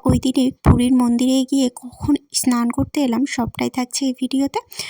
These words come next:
নমস্কার বন্ধুরা, সবাই কেমন আছো? আশা করছি সবাই ভালো আছো, আমরাও অনেক অনেক ভালো আছি। আমার আর একটা ভিডিওতে তোমাদের সবাইকে জানাই ওয়েলকাম।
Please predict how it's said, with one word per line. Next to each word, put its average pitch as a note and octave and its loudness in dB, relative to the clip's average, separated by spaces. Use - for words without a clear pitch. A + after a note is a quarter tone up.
নমস্কার B3+ 2
বন্ধুরা, D4+ 4
সবাই A#3+ 0
কেমন A#3 -2
আছো? B3+ 0
আশা A#3 0
করছি A#3 -2
সবাই A#3+ 0
ভালো C4 2
আছো, C#4 -2
আমরাও A#3+ 0
অনেক A#3 -2
অনেক C4+ -2
ভালো C#4 0
আছি। C#4+ -2
আমার A#3 2
আর A#3 2
একটা A#3+ -2
ভিডিওতে B3+ 0
তোমাদের A#3 0
সবাইকে B3 -2
জানাই D#4 2
ওয়েলকাম। G#3+ 0